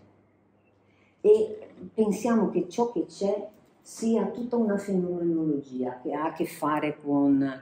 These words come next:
emozioni, sensazioni, pensieri e così via. Ma lei sostiene che in qualche modo quando noi scambiamo per ciò che c'è la fenomenologia,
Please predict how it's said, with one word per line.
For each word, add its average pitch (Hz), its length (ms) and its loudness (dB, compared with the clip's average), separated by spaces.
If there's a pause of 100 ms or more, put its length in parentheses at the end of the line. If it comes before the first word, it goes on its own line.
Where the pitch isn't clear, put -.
(180)
emozioni, 175 920 2 (120)
sensazioni, 170 1120 0
pensieri 165 1000 0
e - 140 -14
così 139 280 -6
via. 117 200 -10 (360)
Ma 262 180 -4
lei 196 500 0
sostiene 123 760 -2 (240)
che 262 300 -2 (380)
in 233 140 4
qualche 240 280 -2
modo 151 360 0
quando 254 320 0
noi 208 160 0
scambiamo 139 800 -2
per 143 220 -10
ciò - 240 -8
che 156 120 -4
c'è - 240 -18 (840)
la 185 140 -2
fenomenologia, 127 1080 -4